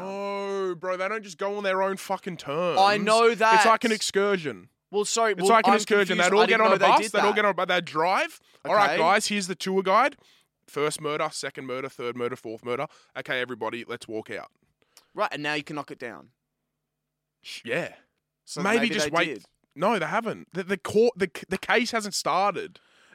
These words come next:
Speaker 2: Is the cunt just wandering around?
Speaker 1: No, the cunt's in lockup. But the, uh, the actual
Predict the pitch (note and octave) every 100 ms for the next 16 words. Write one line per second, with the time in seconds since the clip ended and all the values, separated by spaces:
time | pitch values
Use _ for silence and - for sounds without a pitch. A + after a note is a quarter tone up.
0 | - E3+ A#3 A3+ B3+ C#4+ - F3 F#3+ G#3
1 | G#3 F#3 B2 B2 F3 C4 A#3 B3 - B3+
2 | C4+ - A3 G3+ G3 - E3 - _ _
3 | _ _ _ - G3+ G3 F3 F3 G3+ G#3
4 | -